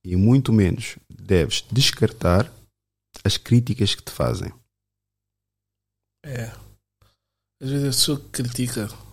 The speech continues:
Speaker 2: eu antes via a crítica como má. Hoje tenho uma amiga que diz que é amiga. Por quê? Tu me dá, mas porquê, Robert? Porque ela provou ser a minha amiga, porque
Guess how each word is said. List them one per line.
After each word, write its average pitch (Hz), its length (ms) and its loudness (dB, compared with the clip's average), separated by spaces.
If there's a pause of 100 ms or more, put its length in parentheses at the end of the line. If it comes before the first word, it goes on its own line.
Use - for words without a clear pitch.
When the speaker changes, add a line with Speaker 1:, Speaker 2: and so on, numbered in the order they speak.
(200)
Speaker 2:
eu 131 160 0
antes 147 220 0
via 143 160 2
a 139 40 -2
crítica 135 460 -4
como 131 240 -4
má. 120 300 -2 (380)
Hoje 131 220 0
tenho 135 180 0
uma 135 100 0
amiga 135 440 -2 (840)
que 123 80 -8
diz 123 220 0
que 151 140 2
é 139 60 2
amiga. 113 400 -2 (140)
Por 233 240 0
quê? - 180 -6 (1500)
Tu 143 80 -4
me 135 80 -2
dá, - 400 -10
mas - 120 -12
porquê, - 360 -8
Robert? 120 440 -10 (2000)
Porque - 440 -6 (280)
ela 151 200 0
provou 156 280 0
ser 147 220 2
a 143 40 0
minha 139 220 0
amiga, 139 380 -2 (1200)
porque 120 760 -6